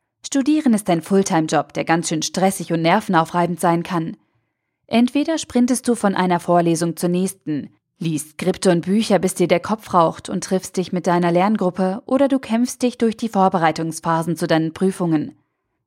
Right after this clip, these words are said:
Dazu kommen dein Studentenjob, deine Wohnung, um die du dich auch noch kümmern musst, Sport, Freunde und so weiter.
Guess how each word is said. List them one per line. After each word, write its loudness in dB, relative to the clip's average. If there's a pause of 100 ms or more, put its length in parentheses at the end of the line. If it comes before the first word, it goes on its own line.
(100)
Dazu 2
kommen 4
dein 4
Studentenjob, 0 (120)
deine -2
Wohnung, 4
um -2
die -6
du -2
dich -4
auch 0
noch 0
kümmern 2
musst, -2
Sport, 0
Freunde 0
und -2
so 0
weiter. 0